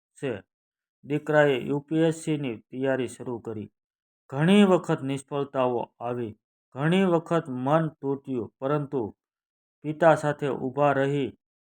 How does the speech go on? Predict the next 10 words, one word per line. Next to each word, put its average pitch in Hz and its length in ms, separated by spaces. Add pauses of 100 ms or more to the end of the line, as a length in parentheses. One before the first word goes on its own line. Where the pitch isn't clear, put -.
(100)
બોલ્યા, 135 520 (280)
"બેટા, 160 420 (680)
મારે 147 380
નથી 131 440
ગર્વ 156 500
તારી 151 640
સફળતામાં, 143 840 (540)
મને 151 360
છે 156 240
ગર્વ 160 560